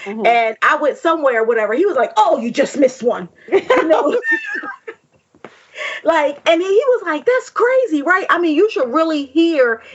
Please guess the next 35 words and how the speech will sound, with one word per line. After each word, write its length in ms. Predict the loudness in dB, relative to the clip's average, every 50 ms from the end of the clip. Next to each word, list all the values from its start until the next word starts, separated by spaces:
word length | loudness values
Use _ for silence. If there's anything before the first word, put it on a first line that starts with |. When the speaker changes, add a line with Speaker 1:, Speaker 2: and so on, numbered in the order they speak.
| -4 -2
Speaker 2:
it's 200 | -2 -2 -2 -4
hate 400 | -4 0 2 4 4 2 0 _
speech. 600 | -20 -12 -8 -8 -8 -8 -8 _ -14 -14 -14 -16 _ _ _
Speaker 1:
Right. 380 | 0 0 0 0 0 -4 -8 _ _ _
Speaker 2:
It 140 | 2 2 2
Speaker 1:
It 20 |
is. 100 | 2 0 -2
Speaker 2:
really 220 | -2 -2 -2 -4
is 300 | -2 0 0 0 0 0
hate 340 | 0 0 0 0 0 -2 -6
speech. 440 | -10 -8 -4 -4 -4 -4 -6 -10 -16 -20 -20 -20 -20 -14 -4 0
Um, 360 | 2 4 4 4 2 0 -2 -2 -2
and 180 | 0 0 2
that's 220 | 0 0 0 -2 -4
what 140 | -2 0
they 160 | 0 0 0 -2
spend 320 | -2 -2 -2 -2 0 0
their 120 | -2 0 0
money 300 | 0 -2 -2 -2 -2 -2
on. 300 | -2 -4 -6 -8 -12 -16 _ _ -8
Speaker 1:
Mm-hmm. 440 | -6 -6 -4 -4 -4 -4 -6 -8 -8 _ -4
Speaker 2:
And 200 | -2 0 2 2
that, 240 | 2 0 0 0 0
and 160 | 0 0 0
the 80 | 0
message 500 | 0 0 0 0 -2 -2 -2 -4 -2 0
that 160 | 0 0 2 2
they 120 | 0 0
wanna 300 | 2 2 0 0 0 -2
get 180 | -2 0 0 2
out 240 | 2 2 2 2
is 160 | 2 2 2 0
loud 540 | -2 -2 0 2 2 2 2 2 0 0 -2 -4
and 180 | -4 -4 -6
clear. 480 | -6 -2 -2 0 0 0 -2 -4 -8